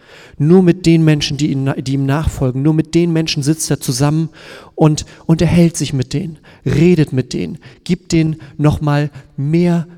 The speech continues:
mit auf den Weg. Und eine Stelle, die heute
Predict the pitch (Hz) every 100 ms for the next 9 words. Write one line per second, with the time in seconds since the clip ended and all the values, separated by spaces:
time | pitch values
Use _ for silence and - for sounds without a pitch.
0 | - 147 - 139 - 127 135 127 - -
1 | - - _ _ _ _ _ _ _ _
2 | _ _ _ _ _ _ _ _ _ _
3 | _ _ _ _ _ _ _ _ _ _
4 | _ _ _ _ _ _ _ _ _ _
5 | _ 143 - 147 175 170 - 160 143 131
6 | 147 - _ _ _ 139 131 131 - _
7 | _ - 143 147 -